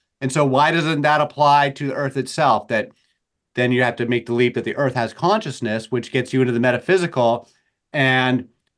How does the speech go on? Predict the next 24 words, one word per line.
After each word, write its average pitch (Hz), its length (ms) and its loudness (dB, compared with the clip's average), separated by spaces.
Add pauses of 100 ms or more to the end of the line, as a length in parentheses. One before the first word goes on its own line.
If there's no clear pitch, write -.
(120)
again, 143 340 0
back 143 200 0
to 139 80 -12
Eastern 170 360 -4
traditions, 127 600 -2
which 123 160 -2
I 135 220 2
have 123 380 0 (100)
come 120 260 -2
to 117 120 0
believe 113 340 -2
in, 113 180 -2
that 110 200 -6
speak - 520 -6
to 113 320 0
just 117 220 -2
u-, 120 160 -4
God 131 340 4
as 127 180 0
universal 120 360 -6
consciousness. 107 640 -8 (460)
Um, 107 480 2 (220)
and 123 160 -4
that, 120 200 -2